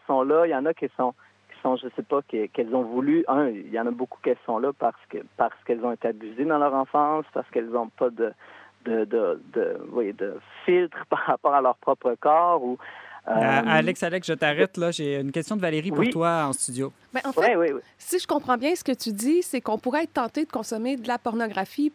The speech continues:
Speaker 3: pour, euh, nous évader du confinement, mais c'est que ça contribue, en fin de compte, à nous isoler davantage puis d'une façon qui est durable.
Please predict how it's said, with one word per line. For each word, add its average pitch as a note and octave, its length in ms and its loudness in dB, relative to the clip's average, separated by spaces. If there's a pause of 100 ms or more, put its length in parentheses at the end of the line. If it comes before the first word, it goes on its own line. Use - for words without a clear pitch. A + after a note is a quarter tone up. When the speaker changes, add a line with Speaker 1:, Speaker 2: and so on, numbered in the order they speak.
Speaker 3:
pour, D4 360 2
euh, F#3+ 280 0 (120)
nous A3+ 320 0
évader C4 400 0
du - 100 -6
confinement, A#3 640 -2
mais A3 160 0
c'est A3 180 -6
que - 60 -10
ça G3+ 140 -4
contribue, A#3 520 -2
en B3+ 80 -2
fin G#3+ 200 -2
de G3 40 -8
compte, C4 240 -2
à A3 80 -2
nous G#3 200 -2 (120)
isoler A3 320 -2
davantage A3 680 -2
puis G3+ 100 -8
d'une F#3+ 140 -4
façon A3 360 -4
qui G#3 120 -6
est E3 100 -6
durable. F3 540 -4